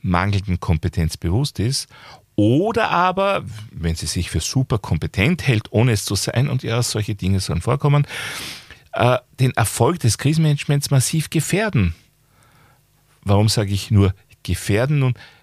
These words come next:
weil die Erfahrung zeigt, dass in solchen Konstellationen häufig die nachgeordneten Personen sich massiv verausgaben, um die Situation zu retten. Dann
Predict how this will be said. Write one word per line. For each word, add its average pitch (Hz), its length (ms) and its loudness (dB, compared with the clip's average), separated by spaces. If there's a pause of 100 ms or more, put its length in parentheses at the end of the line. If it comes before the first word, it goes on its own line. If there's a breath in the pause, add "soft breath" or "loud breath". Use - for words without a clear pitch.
(100)
weil 101 160 -4
die 110 80 -2
Erfahrung 104 400 2
zeigt, - 340 -4
dass - 140 -4
in 98 80 2
solchen 101 420 -2
Konstellationen 98 920 -2
häufig 98 340 -2
die 120 100 -2
nachgeordneten 107 880 0
Personen 95 400 -2
sich - 260 -6
massiv 113 600 0
verausgaben, 104 720 0 (500 loud breath)
um 107 120 0
die 101 100 2
Situation 82 560 -4
zu - 140 -8
retten. - 340 -10 (760 loud breath)
Dann 110 220 2